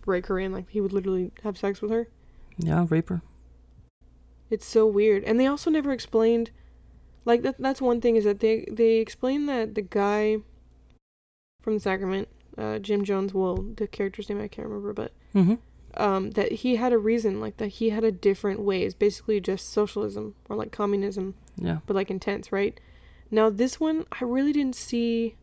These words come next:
Speaker 1: a sole purpose of, like, what it was, other than him repeatedly telling her that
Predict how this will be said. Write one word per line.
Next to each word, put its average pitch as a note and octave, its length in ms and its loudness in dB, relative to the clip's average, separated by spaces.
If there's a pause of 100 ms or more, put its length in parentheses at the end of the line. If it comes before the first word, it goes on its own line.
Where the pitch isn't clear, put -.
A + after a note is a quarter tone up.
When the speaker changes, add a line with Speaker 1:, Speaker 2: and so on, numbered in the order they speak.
(140)
Speaker 1:
a A3 80 -4
sole G#3+ 500 4
purpose G#3 580 -2
of, F#3+ 120 -8
like, G#3+ 260 -8
what G#3 140 4
it G3+ 100 2
was, G3 320 0
other G#3+ 180 2
than G#3 200 0
him G#3 200 0
repeatedly A3 440 2
telling G3+ 280 -2
her G3 180 0
that F#3+ 220 -6